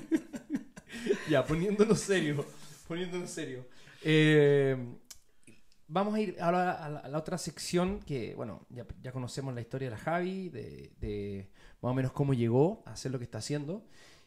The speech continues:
Y ahora queremos que nos cuentes cómo ha sido esta experiencia en este viaje de estar, eh, como bien tú dijiste, en un ambiente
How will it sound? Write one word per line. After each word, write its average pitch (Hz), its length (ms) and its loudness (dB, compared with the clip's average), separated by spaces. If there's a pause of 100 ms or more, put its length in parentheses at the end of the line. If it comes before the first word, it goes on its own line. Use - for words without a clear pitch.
Y 143 100 2
ahora 214 320 4
queremos 202 320 0
que 202 120 0
nos 170 100 2
cuentes 196 380 0
cómo 196 220 -2
ha 190 40 0
sido 208 220 0
esta 196 180 -2
experiencia 170 600 -2
en 170 80 -2
este 151 240 0
viaje 175 640 0
de 135 180 -8
estar, 160 540 0
eh, 127 260 -4
como 120 340 -4
bien 160 240 -2
tú 165 100 2
dijiste, 156 680 -2
en 135 140 -2
un 156 100 -2
ambiente 151 680 -4